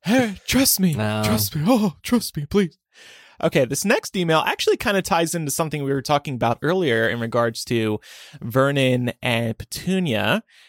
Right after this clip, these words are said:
Speaker 1: This is from Katie on Narcissa Malfoy. Hello. I loved your discussion of indefensible and interesting characters. I wanted to add an angle to Narcissa that I think was overlooked.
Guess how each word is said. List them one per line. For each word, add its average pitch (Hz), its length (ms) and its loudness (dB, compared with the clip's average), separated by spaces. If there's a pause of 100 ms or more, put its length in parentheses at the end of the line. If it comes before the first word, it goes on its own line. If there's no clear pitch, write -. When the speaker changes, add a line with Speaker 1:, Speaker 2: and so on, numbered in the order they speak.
Speaker 1:
This - 180 -2
is 127 120 -6
from 113 640 0 (220)
Katie 110 600 -2 (160)
on 117 220 -4
Narcissa 110 440 -6
Malfoy. 107 680 -2 (540)
Hello. 262 440 2 (140)
I 143 140 0
loved 170 360 0
your 190 120 4
discussion 180 520 0
of 139 160 -2
indefensible 135 800 -2
and 120 320 -6
interesting 135 480 -8
characters. 120 640 -4 (340)
I 160 60 0
wanted 240 240 0
to 254 120 2
add 247 200 0
an 226 140 0
angle 233 320 0
to 226 120 -4
Narcissa 208 480 -2
that 147 140 2
I 139 80 2
think 160 180 -6
was 165 140 -6
overlooked. 160 600 -4